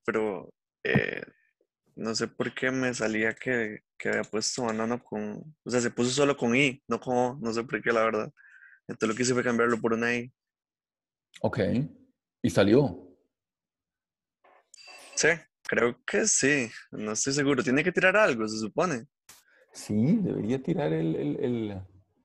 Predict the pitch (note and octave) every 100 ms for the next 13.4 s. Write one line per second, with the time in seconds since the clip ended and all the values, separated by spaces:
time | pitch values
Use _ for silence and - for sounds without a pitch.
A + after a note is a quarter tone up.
0 | _ _ _ A#2 B2 - C3 B2+ A2+ G#2+
1 | A2+ A2+ - - _ _ _ - A2+ G#2+
2 | A2+ A2+ A#2 A2 B2 A#2+ A#2 A#2+ A2+ G#2+
3 | A2 A2+ - A2+ A2 A#2+ A#2 A2+ - A#2+
4 | A#2+ A#2 G#2+ A2+ A2 G#2+ G#2+ G2+ F#2 -
5 | _ _ _ _ _ - F#2 - B2 G#2+
6 | - G#2 G#2+ C3+ B2+ G2 F2 - - G#2+
7 | G#2 - G2+ F#2+ F2 F2+ G2+ E2+ B2 C#3
8 | B2 A#2 C#3+ D#3+ C#3+ D3+ B2+ C#3+ - B2+
9 | - A2+ - - - - - G#2 A#2 F2+
10 | G#2+ G2 G2 A#2 C#3 - G#2 F#2+ G2 -
11 | G2+ A2 A2 A2 F#2 G#2+ G2 F#2 G2+ F#2
12 | A2 - G#2+ G#2+ A#2 G2 F#2+ A2+ G2 G2+
13 | G#2 G#2+ A#2